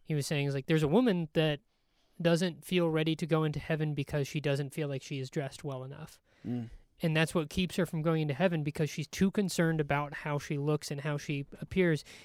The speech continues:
Speaker 1: even though to us, in a worldly way, would see that as like, "Oh, she's, she's humble, she, she has shame about," but no, it's knowing you are forgiven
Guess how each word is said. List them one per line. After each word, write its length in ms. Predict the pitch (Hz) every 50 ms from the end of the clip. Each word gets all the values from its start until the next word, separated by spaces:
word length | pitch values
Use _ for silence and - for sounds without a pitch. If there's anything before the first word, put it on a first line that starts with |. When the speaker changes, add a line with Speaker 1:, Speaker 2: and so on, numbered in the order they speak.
| -
Speaker 1:
even 220 | - 170 185 208 220
though 100 | 226 214
to 200 | - - 202 180
us, 400 | - 185 233 240 185 143 - - - -
in 80 | 180 175
a 60 | 160
worldly 360 | 160 170 180 190 185 185 180
way, 180 | 165 175 175 180
would 160 | 180 165 -
see 140 | - - 165
that 140 | 160 160 156
as 120 | 147 139 147
like, 220 | 147 131 - - _ _ _ _ _ _ _ _ -
"Oh, 80 | 196 190
she's, 360 | 160 - 185 156 147 - - _ _ - -
she's 420 | - - - 180 170 165 156 143
humble, 920 | - - - - - - - 180 175 170 160 156 151 147 143 143 139 143 - _ _ _ - - _ _ _
she, 480 | - - - 160 151 151 147 143 147 151 160 165
she 180 | 147 - 160 143
has 160 | 160 156 147
shame 540 | - - - 170 156 156 151 151 151 151 147 143
about," 320 | 143 147 139 139 135 135 - 185 180 175 165 - 151
but 280 | 160 165 156 143 139 - - - - - - - - - - - - - -
no, 600 | 165 165 190 202 180 160 147 147 143 139 139 135 - - - _ _ -
it's 540 | - 170 160 147 - - - - - - - - - _ _ _
knowing 360 | - 165 175 214 220 214 190 175
you 120 | 175 170
are 100 | 165 160
forgiven 640 | - - 165 143 139 160 175 180 180 165 151 147 139